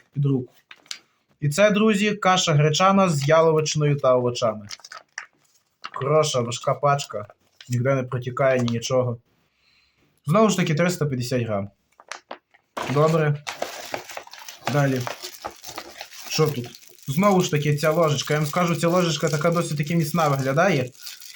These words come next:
Мені би хватило одної на цілий день, а тут прям так, я вам скажу, дають. Буду зразу красиво розкладувати.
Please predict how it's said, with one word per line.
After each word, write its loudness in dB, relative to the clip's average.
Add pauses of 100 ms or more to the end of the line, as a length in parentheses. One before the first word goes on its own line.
Мені 2
би 2
хватило 2
одної 2
на 0
цілий -2
день, 0
а -2
тут -2
прям 0
так, -2
я 0
вам 2
скажу, 0
дають. 0 (520)
Буду 0
зразу 2
красиво 0
розкладувати. -2